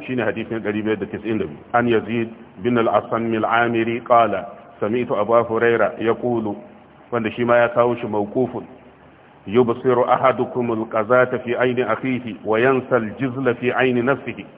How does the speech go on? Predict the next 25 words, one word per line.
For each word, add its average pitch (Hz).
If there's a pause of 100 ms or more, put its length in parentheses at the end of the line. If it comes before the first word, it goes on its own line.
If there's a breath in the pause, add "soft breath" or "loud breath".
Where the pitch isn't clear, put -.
(1500)
Abu 107 (100)
Ubaidin 123
yana 123
cewa 117
al-jizlu 139
al-khashabatu 127
al-aliya 143
al-kadira. 107 (1040)
Hadisin 143
Abu 139
Huraira 143 (1900)
yana 139
silsilatu 127
sahiha, 127
hadisi 120
na 120
talatin 113
da 117
uku 131
da 110
kuma 120
hadisi 117
na 110
dubu 123
da, 98